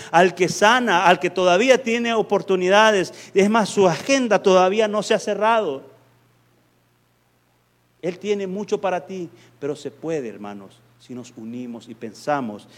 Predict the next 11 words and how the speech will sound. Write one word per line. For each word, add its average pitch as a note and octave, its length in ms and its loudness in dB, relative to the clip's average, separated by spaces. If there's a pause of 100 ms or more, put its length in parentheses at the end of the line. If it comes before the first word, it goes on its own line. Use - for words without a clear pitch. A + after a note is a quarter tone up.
(180)
que B2+ 240 -8
Él C#3 200 -4
puede B2+ 280 -6
hacerlo A#2 400 -6
todo. G#2+ 380 -4 (260)
Pero B2 220 -2
no, E3 460 -2 (2000)
no D3+ 140 -6
nos F3 180 -8
engañemos E3 560 -8
también. D#3+ 380 -12